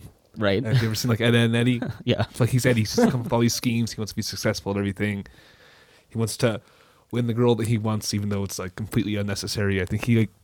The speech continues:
Speaker 2: like, overshoots for everything. Like, he wants to be a successful businessman, an actor, date a person who's ten or more years older than him, even though he's
Speaker 1: Right.
Speaker 2: a teenager. He just wants to be more than, than what he can be.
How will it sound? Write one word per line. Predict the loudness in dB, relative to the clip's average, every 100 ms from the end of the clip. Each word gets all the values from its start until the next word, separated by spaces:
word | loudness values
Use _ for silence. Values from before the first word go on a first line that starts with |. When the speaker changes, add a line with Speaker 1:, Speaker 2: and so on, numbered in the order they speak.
| -20 _
Speaker 2:
like, | -2 2
overshoots | 2 4 4 4 2 2
for | -2 -2
everything. | -4 -8 -10
Like, | -8
he |
wants | -8 -6
to |
be | -6
a |
successful | -4 -4 -4 -6 -2
businessman, | 0 0 -4 -4 -4
an | -4 -2
actor, | -2 -4 -6 -6
date | -4 -2 -2
a | -2 -8 _ _ _ -6
person | 0 0 0
who's | -2 -2 -8 _ _
ten | -2 0
or | 2
more | 4 4
years | 4 2
older | 0 0
than | -2 -4
him, | -4 -2
even | -2 0
though |
he's | -2
Speaker 1:
Right. | -2
Speaker 2:
a |
teenager. | -6 -4 -4 -4 -8
He | -6 -6
just | -6 -6
wants | -6
to | -2
be | -2
more | -2 -2 -4
than, | -4 -4 -6 -12 _ -20 _ -20 _ _ _ _ -8
than | -6
what | -4
he | -6
can | -6 -8 -8
be. | -12 -14